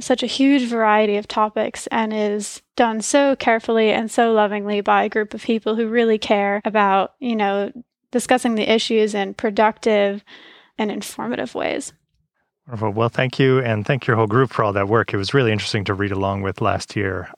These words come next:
Speaker 2: And I hadn't realized that that's where the impetus for this book came from. So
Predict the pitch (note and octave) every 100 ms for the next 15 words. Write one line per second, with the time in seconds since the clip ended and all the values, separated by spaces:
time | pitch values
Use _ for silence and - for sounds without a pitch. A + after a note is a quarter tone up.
0 | _ - A#2 G#2 F#2 F#2 C3 C3+ F3 E3
1 | E3 F3 D#3 - B2+ B2+ - A#2+ A#2 A#2
2 | A2+ A2 A2 A2+ A#2 B2+ - A2 - A2
3 | G#2 - F3+ - F2+ - E2 D#2+ - F#2
4 | F2+